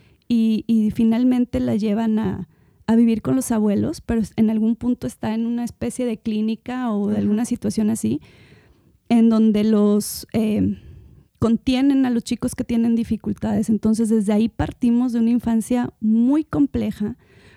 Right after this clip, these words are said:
Speaker 1: lo cual creo que se va desarrollando a lo largo de la historia de vida de diferentes formas. Y hoy desemboca en esta decisión.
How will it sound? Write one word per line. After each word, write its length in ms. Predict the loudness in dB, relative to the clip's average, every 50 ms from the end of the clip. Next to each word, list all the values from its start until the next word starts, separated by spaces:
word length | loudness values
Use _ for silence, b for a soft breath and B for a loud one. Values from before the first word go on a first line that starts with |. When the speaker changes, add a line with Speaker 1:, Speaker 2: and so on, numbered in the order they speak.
| b
Speaker 1:
lo 140 | 0 0 0
cual 300 | 0 0 0 0 0 -2
creo 320 | -2 -2 0 0 0 0 -2
que 140 | -4 -6
se 180 | -4 -2 -2 0
va 400 | 0 0 -2 -2 -2 -2 -2 -2
desarrollando 840 | -2 -2 -2 0 0 0 0 0 0 0 0 0 0 0 0 0 0
a 40 | 0
lo 120 | 0 0
largo 380 | 0 0 0 0 0 0 0 0
de 280 | 0 0 -2 -2 -4 -4
la 360 | -2 -2 -2 -2 -2 -2 -2
historia 800 | -2 -2 -4 -6 -12 _ -4 -2 0 0 0 0 -2 -2 -2 -2
de 120 | -2 -2 0
vida 380 | 0 0 0 0 -2 -2 -4 -6 _ _ _ _ -20 -6 -2
de 100 | 0 0
diferentes 560 | 2 0 0 0 0 0 0 0 -2 -4 -6
formas. 520 | -4 -4 -4 -2 0 0 0 -2 -4 -8 b b b b b b b b b
Y 140 | 4 4 4
hoy 140 | 4 4
desemboca 560 | 2 0 -2 2 2 4 4 2 2 0 0 0
en 100 | 0 0
esta 200 | 0 -2 -2 0
decisión. 540 | 0 0 -2 -6 -6 -2 -2 -2 -2 -2